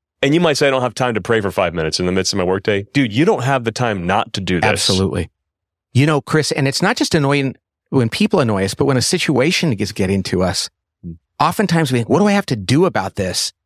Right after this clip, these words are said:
Speaker 2: And you said something to me earlier. It's like, maybe we have to ask ourselves, "God, what are you trying to teach me in this?" So as we go about our day today, a person annoys us, a situation annoys us, and, and look at it and say,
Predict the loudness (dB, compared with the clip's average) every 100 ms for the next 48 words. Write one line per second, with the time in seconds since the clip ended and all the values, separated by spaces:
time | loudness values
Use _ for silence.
0 | _ -2 2 2 2 0 0 0 2 2
1 | 2 2 2 2 0 -4 -4 -10 _ _
2 | 0 2 2 2 2 2 0 0 -2 -2
3 | -2 -2 0 0 2 0 2 2 2 0
4 | 0 -2 -6 -4 -2 -2 -2 -2 -2 -6
5 | -6 -8 -10 -10 -12 -14 -12 -2 0 0
6 | 2 2 2 2 0 0 0 0 -2 -2
7 | -2 -4 -10 _ -10 -6 0 0 2 0
8 | 2 0 0 -2 -2 -4 -2 0 0 0
9 | 0 0 -2 0 -2 -2 -2 -2 _ -2
10 | 0 2 2 2 0 0 -2